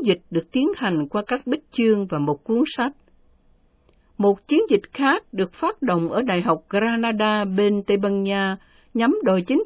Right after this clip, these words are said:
phủ loại bỏ phân khoa thần học ra khỏi đại học này, vì họ cho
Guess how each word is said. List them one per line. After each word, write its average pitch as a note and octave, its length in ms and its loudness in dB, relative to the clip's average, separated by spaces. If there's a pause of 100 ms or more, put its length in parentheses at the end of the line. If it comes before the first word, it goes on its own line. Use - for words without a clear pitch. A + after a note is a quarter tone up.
phủ F3+ 400 6
loại E3+ 220 0
bỏ E3+ 300 0
phân D4 300 -2
khoa C#4 300 -2
thần E3+ 200 0
học E3 260 2 (400)
ra A3 120 0 (120)
khỏi E3+ 200 -2
đại E3 200 -4
học D#3+ 280 -6
này, E3 360 0 (580)
vì G#3+ 320 2
họ G3 200 0
cho C#4+ 240 0